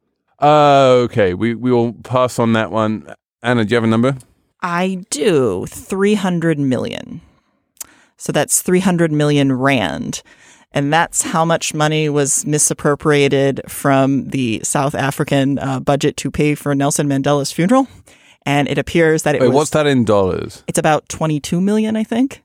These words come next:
Speaker 1: That's an expensive funeral.
Speaker 2: <laughs> Yes. And a lot of it was paid for things like three hundred and fifty rand t-shirts. Not sure why you need to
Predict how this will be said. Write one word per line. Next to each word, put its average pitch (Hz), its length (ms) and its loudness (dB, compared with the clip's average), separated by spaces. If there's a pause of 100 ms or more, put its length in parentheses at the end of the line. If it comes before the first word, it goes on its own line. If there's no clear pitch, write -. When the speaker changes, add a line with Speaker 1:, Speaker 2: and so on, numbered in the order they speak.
(140)
Speaker 1:
That's 110 200 -4
an 220 60 -2
expensive 151 400 -4
funeral. 95 360 0 (100)
Speaker 2:
<laughs> - 80 -6
Yes. 160 180 -2 (220)
And 220 100 0
a 220 40 -2
lot 302 180 2
of 302 60 -2
it 240 80 0
was 233 120 -2
paid 220 280 0
for 208 120 -4
things 190 380 -2
like 156 280 -2 (680)
three 190 380 -4
hundred 202 300 2
and 170 100 -6
fifty - 280 -2
rand 170 340 -2
t-shirts. - 580 -4 (460)
Not 165 200 -2
sure 214 180 2
why 180 160 2
you 190 160 -2
need 202 300 -2
to 214 160 -2